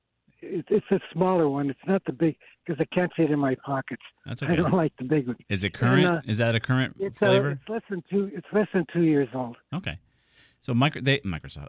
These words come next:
Speaker 2: Apple has been having issues with heat on the newest iPhones. Uh, they've had a burn-in issue and a heat issue. We actually brought it up last Saturday. Um, and it's not unusual for these phones, I mean, these lithium-ion batteries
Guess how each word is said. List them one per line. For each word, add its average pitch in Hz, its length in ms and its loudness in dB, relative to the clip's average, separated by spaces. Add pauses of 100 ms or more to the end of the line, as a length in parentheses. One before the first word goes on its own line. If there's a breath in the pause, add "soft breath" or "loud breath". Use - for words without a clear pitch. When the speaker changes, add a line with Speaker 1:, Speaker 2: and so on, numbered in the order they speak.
Speaker 2:
Apple 143 260 2
has 120 240 4
been 107 120 0
having 87 240 0
issues 85 400 -4
with 82 300 -4
heat - 640 -8 (240)
on 82 180 -4
the 82 60 -2
newest 110 440 2
iPhones. 71 680 -8 (120)
Uh, 80 220 -6
they've 82 160 -6
had 82 100 -4
a 78 60 -6
burn-in 113 360 2
issue 104 400 -2
and 87 120 -2
a - 20 -2
heat 90 200 -2
issue. 80 260 -4
We 76 100 -6
actually 78 220 -10
brought 80 180 -6
it 80 100 -6
up 76 120 -6 (180)
last 80 560 -8 (100)
Saturday. 65 680 -12 (600 soft breath)
Um, 71 540 -6 (240)
and 135 140 2
it's 135 140 0
not 160 220 0
unusual 113 480 2
for 92 120 -4
these 85 180 -4
phones, 87 520 -6
I 87 40 -10
mean, 85 300 -4 (440)
these 92 160 -10
lithium-ion 92 640 -2
batteries 82 560 -4